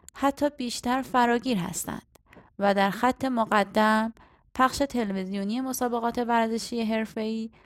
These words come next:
و تبلیغات ویژه ورزش‌های مختلف در میان کشورهای مختلف می‌باشند.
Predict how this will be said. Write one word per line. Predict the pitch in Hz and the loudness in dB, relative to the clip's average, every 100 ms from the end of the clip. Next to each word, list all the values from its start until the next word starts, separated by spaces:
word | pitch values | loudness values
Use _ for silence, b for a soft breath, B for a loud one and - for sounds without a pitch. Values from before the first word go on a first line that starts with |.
| b - | b 0
و | 196 | 0
تبلیغات | 196 202 196 202 185 220 220 | 0 -2 0 -2 -4 -2 -2
ویژه | 180 170 180 180 208 185 | -2 -6 -8 -6 -4 -4
ورزش‌های | 180 185 185 185 185 233 285 | -2 -2 -2 -6 -8 -6 -4
مختلف | 269 262 254 247 254 | -4 -4 -4 -4 -4
در | 254 247 | -2 -2
میان | 247 240 240 | -2 -2 -4
کشورهای | 233 240 240 226 226 233 | -4 -6 -2 -2 0 -4
مختلف | 226 226 220 220 220 220 - 254 | -6 -4 -2 0 0 -2 -4 -4
می‌باشند. | 262 214 - - - 226 _ | -2 0 -4 -8 -12 -12 _